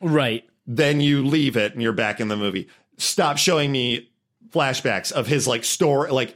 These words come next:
Speaker 2: he, it's like days. Oh, and then he went home and shaved in the next flashback for the next day at
Speaker 1: Right.
Speaker 2: school. And I'm like, "This isn't the movie I signed up for."
Speaker 1: Right.
Speaker 2: If we're gonna do it, do it chronologically. Show, this is a cold open. Show all this.
Speaker 1: Right.
Speaker 2: Show this as, like, a little bit montage or something.
Speaker 1: Right.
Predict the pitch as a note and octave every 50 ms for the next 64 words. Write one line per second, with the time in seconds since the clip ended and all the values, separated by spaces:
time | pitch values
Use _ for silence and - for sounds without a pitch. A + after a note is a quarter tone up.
0 | - _ - D3 D3 C#3+ C3 - D3+ B2 G#2 F#2+ F3 E3+ D#3 D3 C#3+ - F#3 G3
1 | F3+ D#3 D#3 D#3+ F3 F3+ F3 D#3+ D3 E3 E3 D#3+ D#3 C#3 - F3+ E3 D#3 D3 -
2 | - A#2+ A2 G#2 G2+ G2 F#2+ - - - A2 G#2 G2+ - A#2 A2 - - C#3+ D3
3 | D3+ D#3 C#3+ C#3+ - - C3 A2+ C#3 C#3 B2 A#2 A2 A2 G#2+ G2 - - - -
4 | - - E3 E3+ E3+ E3+ E3 D#3 - - - - D3+ C#3 D#3+ D#3 D#3 F3+ D3+ C#3
5 | D#3 C3 C#3 C3 C3 B2 A#2 A2+ C#3 G#2+ G2 - A2 G#2 G2+ F#2 F2+ - - F#2+
6 | F#2 E2 - _ - A#3+ D3+ C3+ B2 A#2+ A2 G#2 B2+ D3 D#3 D3+ D#3+ D#3 D3+ B2+
7 | C#3+ D3 C#3 C3 G#2+ - C3+ B2+ A#2 - C3 A#2 A2 G#2+ G2+ G2 G2 F#2+ F2 G#2
8 | F#2 F#2+ F#2 - - B2 A#2+ A2+ A2 A#2 A#2 - G#2+ A2+ - - A#2+ A2 G2+ G#2
9 | G2+ F#2+ - F2+ D#2+ D#2 - - - D3 C3 C3 C3 B2+ B2 - C#3+ C#3 C3 A#2+
10 | A#2+ A2+ - - A#2+ - C#3 B2+ B2 B2+ B2 A#2 - B2 A2+ A2 A#2+ A2+ G#2+ -
11 | - _ _ _ _ - - A#2 G#2+ A#2+ A#2 A2+ G#2 A#2 A2 G#2 G#2 G#2+ A2 A2
12 | A2+ C#3 B2 B2+ B2+ A2+ C#3+ C3 - C#3+ C#3+ C3+ D3 D3 D3 D3 D3 - C#3+ C3+
13 | B2+ A#2+ A2+ A2 G#2+